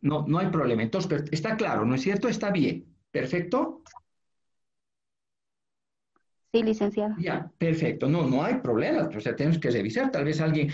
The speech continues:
Speaker 1: no entendió incluso y no quiso preguntar y su compañerita, ¿ve? No, ha, ha aprovechado y ya, de ahí sale, chicos, ¿sí?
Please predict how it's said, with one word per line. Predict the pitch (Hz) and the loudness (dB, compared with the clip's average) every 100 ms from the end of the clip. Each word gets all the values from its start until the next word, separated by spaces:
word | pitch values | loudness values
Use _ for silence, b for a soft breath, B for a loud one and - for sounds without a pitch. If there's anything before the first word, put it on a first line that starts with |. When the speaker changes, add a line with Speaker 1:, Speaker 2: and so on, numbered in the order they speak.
| B | B
Speaker 1:
no | - 151 | 0 2
entendió | 156 165 160 151 156 220 | 4 2 2 4 4 4
incluso | 202 175 269 | 2 2 2
y | 196 | 2
no | 175 170 | 2 2
quiso | 170 160 | 2 2
preguntar | 151 151 170 262 | 2 2 2 2
y | 269 | 2
su | 160 - | 2 0
compañerita, | 127 127 139 139 180 - 196 | -2 -2 0 2 2 0 0
¿ve? | - 440 480 | 0 -2 -2
No, | 139 - | -4 -4
ha, | 110 | -6
ha | - | -4
aprovechado | 131 131 131 - 233 269 - | -2 0 0 0 0 0 0
y | 117 - - | -2 -4 -2
ya, | 131 - | -2 -2
de | 113 120 | -2 0
ahí | 143 269 | 2 2
sale, | - 151 113 - | 2 0 0 -2
chicos, | 98 - - _ | -6 -10 -12 _
¿sí? | - 170 339 | -2 0 0